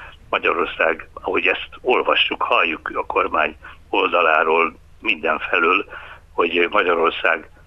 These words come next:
nem a megtámadott Ukrajna mellett áll, Magyarország elfelejtette, hogy ötvenhatban Oroszország, illetve a Szovjetunió mit tett Magyarországgal,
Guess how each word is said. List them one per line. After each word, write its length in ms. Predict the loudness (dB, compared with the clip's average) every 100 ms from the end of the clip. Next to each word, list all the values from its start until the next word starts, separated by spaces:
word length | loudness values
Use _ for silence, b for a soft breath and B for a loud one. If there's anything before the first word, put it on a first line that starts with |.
| -18 -4
nem 360 | -2 -2 -6 -14 -20 -20 -8
a 160 | -2 2
megtámadott 720 | 0 0 0 2 0 -2 -4
Ukrajna 480 | -2 2 4 6 4
mellett 520 | 4 4 4 0 0
áll, 360 | 0 2 2 0 -6 -20 -12 -2 -2 0
Magyarország 600 | 0 2 2 0 0 0
elfelejtette, 840 | 2 0 0 -2 0 0 -4 -2 -4
hogy 120 | -2
ötvenhatban 880 | -4 -2 -2 0 -2 0 -2 -2 -6 B
Oroszország, 760 | -6 -2 0 0 -2 -2 -2 -2
illetve 300 | -2 0 -2 -2
a 160 | -4 -2
Szovjetunió 800 | 0 0 -2 -4 -2 0 0 -2 B B -6
mit 220 | -6 -4 -4
tett 300 | -4 -4 -4
Magyarországgal, 1080 | -2 0 0 0 0 0 0 0 0 0